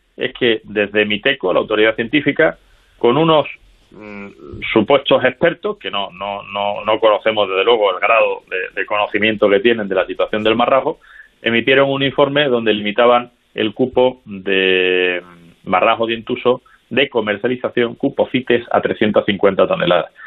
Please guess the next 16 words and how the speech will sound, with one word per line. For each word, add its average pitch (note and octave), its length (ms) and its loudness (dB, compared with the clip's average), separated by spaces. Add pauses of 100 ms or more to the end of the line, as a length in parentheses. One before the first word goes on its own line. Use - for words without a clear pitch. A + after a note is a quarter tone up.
(140)
Cuando G#2+ 240 2
nosotros B2 340 2
veníamos C3 300 0
pescando, C3+ 540 -2 (760)
eh, F2 160 -10 (260)
eh, D#2+ 160 -4
más F#2 240 0
de G#2 100 0
mil G#2 380 0
toneladas G#2+ 560 0
en, F2+ 100 -12
en, F2+ 560 -20
en F#2 140 -8
los F2+ 140 -2
años G#2 260 0
normales. G2+ 440 0